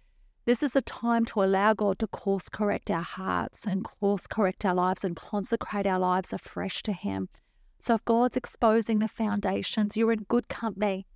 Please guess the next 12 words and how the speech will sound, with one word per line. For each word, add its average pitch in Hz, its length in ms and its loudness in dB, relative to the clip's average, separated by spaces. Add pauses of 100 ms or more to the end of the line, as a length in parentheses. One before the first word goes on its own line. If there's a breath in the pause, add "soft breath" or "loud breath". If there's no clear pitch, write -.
(320)
It's 233 140 -2
happening 226 400 2
across 220 420 -2
this - 240 -4
nation 220 480 2
to 220 120 -2
so 226 440 -2
many 233 180 0
churches, 208 680 -2
so 226 320 0
many 233 220 4
leaders. 202 680 -2